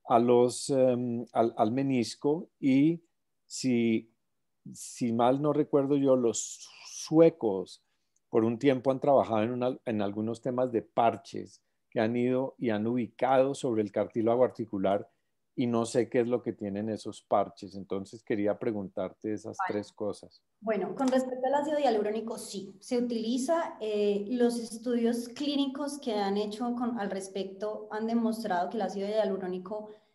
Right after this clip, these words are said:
Speaker 2: reduce el dolor en los pacientes y de alguna manera la función. Entonces, eh,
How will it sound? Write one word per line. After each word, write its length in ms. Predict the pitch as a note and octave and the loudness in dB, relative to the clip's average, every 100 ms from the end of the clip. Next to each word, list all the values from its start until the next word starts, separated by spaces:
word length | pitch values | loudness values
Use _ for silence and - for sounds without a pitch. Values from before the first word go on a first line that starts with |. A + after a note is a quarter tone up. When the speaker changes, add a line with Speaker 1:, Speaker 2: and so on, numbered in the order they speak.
| _ _ | _ _
Speaker 2:
reduce 800 | - A#3 A#3+ A#3+ A#3 A#3 A#3+ B3 A#3+ | -2 0 4 4 2 2 0 0 -2
el 160 | A3+ | 0
dolor 600 | G#3 G3 F#3+ F4 - - - | 2 2 0 -2 -6 -16 -8
en 140 | A#3 A3 | -2 0
los 160 | G3+ | -2
pacientes 640 | - F#3+ G3+ G3 G3+ B3 B3+ | -2 -4 -4 -4 -2 -4 -4
y 80 | A3+ | -2
de 100 | G#3 | -2
alguna 300 | G3 G3 G3 | -2 -4 -2
manera 560 | A3 G3+ F#3 G3 G3 G3+ | -2 -2 0 -2 -4 -4
la 180 | A3 | -2
función. 460 | G#3+ G#3+ G3+ B3+ B3 | -2 -2 -2 0 2
Entonces, 640 | G#3+ G3+ G3 G#3 G#3 G3+ G3+ | 0 -2 -4 -4 -4 -4 -8
eh, 520 | F#3+ F3 F3 E3+ | -8 -8 -10 -12